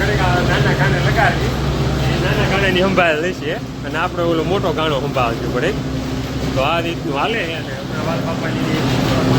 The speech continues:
છે ને, વાલ બાપા રહે છે અલગ રહે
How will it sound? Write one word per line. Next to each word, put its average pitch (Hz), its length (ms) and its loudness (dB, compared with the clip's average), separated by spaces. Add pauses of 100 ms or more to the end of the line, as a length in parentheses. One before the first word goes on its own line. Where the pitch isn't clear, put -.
(160)
છે 127 220 4
ને, - 80 2 (840)
વાલ 175 200 2
બાપા - 240 4
રહે 170 160 4
છે - 100 4
અલગ 156 160 4 (120)
રહે - 100 2